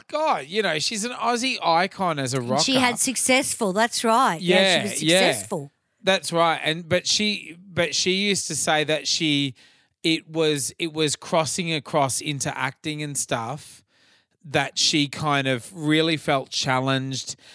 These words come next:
Speaker 1: but she really felt appreciated as
Speaker 2: Oh my
Speaker 1: well.
Speaker 2: God, absolutely, without a
Speaker 1: Yeah.
Speaker 2: doubt.
Speaker 1: Mm.
Speaker 2: Without a doubt.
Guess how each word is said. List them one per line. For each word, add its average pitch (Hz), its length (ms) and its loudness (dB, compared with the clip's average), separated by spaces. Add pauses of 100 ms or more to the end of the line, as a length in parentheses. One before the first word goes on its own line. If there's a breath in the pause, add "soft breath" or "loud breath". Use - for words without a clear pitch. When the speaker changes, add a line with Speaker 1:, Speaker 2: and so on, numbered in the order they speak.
(140 loud breath)
Speaker 1:
but - 160 -2
she - 200 0
really 147 280 2
felt 131 300 -2
appreciated 139 840 -4
as 135 60 -4
Speaker 2:
Oh 127 140 0
my 123 160 2
Speaker 1:
well. 202 60 0
Speaker 2:
God, 202 440 0
absolutely, 233 840 -2
without 208 460 -2
a - 20 2
Speaker 1:
Yeah. 131 120 2
Speaker 2:
doubt. 202 420 -4 (380)
Speaker 1:
Mm. 139 440 -8
Speaker 2:
Without 233 360 0
a 233 40 -2
doubt. 220 220 0